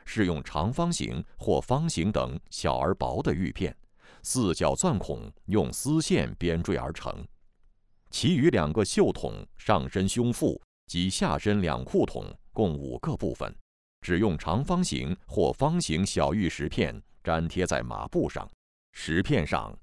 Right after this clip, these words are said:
再附以素绢。这种全套玉衣都用丝缀及粘贴的制法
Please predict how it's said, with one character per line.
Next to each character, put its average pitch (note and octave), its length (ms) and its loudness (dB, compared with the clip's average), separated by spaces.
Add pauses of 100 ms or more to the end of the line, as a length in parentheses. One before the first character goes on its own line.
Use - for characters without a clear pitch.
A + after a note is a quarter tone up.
再 E2+ 200 2
附 D#2+ 240 -2
以 B1 120 -8
素 C2+ 260 -4
绢。 E2+ 260 0 (960)
这 A#2 160 6
种 F2 180 2
全 E2 300 2
套 A2+ 220 6
玉 F2+ 180 0
衣 F2+ 280 -2 (160)
都 D#3 220 2
用 A#2 200 2
丝 G#2+ 340 0
缀 D#2 320 2
及 E2+ 220 -4
粘 A2 260 0
贴 E3 220 0
的 D2+ 120 0
制 E2+ 220 -2
法 A#1 340 -4